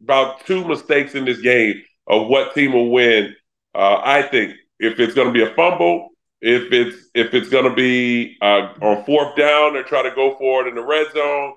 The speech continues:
and all of a sudden it turns the field and the opposing offense goes down and score. It's gonna be something to that effect in this particular game. I don't think it would be so much of a blowout, uh, but I do wanna see both quarterbacks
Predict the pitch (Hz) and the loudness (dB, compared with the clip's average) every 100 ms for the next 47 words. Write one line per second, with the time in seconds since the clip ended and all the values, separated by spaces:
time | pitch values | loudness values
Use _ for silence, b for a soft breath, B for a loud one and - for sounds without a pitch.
0 | _ _ _ - 120 127 127 123 131 120 | _ _ _ -4 2 2 2 0 0 0
1 | 117 139 127 120 120 - 127 127 120 117 | -2 0 2 0 -4 -4 0 0 -2 -4
2 | 113 107 - 139 139 135 123 120 120 123 | -6 -6 0 0 0 -2 0 2 2 -2
3 | 113 123 113 110 113 104 98 - 143 139 | -4 0 0 2 0 0 -4 -2 2 2
4 | 135 - _ _ 135 - 170 208 190 165 | 2 -4 _ _ -14 -4 0 0 -4 -4
5 | 175 160 156 143 135 135 131 131 123 123 | -2 -2 -4 -4 -2 -2 -2 -6 -6 -6
6 | 123 120 - 127 113 107 113 110 135 156 | -8 -8 -4 -4 0 2 4 4 4 2
7 | 160 143 143 127 127 120 139 127 120 120 | 0 0 0 -2 -6 -2 0 0 0 0
8 | 104 - 127 180 151 101 90 - _ _ | -2 0 2 4 2 0 -4 -12 _ _
9 | _ - 110 110 107 107 90 - 139 151 | _ -2 2 4 4 2 -2 -2 0 2
10 | 143 160 180 165 147 135 143 131 127 120 | 0 -2 -2 0 -2 -4 -8 -2 0 0
11 | - 123 120 110 110 107 | -2 0 0 2 0 0